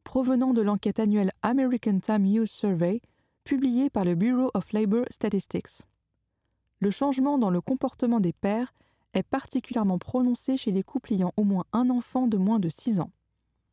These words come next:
Équilibre dans les tâches domestiques.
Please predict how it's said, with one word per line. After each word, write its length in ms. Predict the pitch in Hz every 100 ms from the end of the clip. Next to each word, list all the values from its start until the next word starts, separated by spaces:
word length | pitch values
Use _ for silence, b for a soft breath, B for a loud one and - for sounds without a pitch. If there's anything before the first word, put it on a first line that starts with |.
| _ _ _ _ _ _ -
Équilibre 640 | 240 - 226 247 233 190
dans 120 | 180
les 120 | 170
tâches 380 | - 233 240 -
domestiques. 720 | 180 247 247 - - - -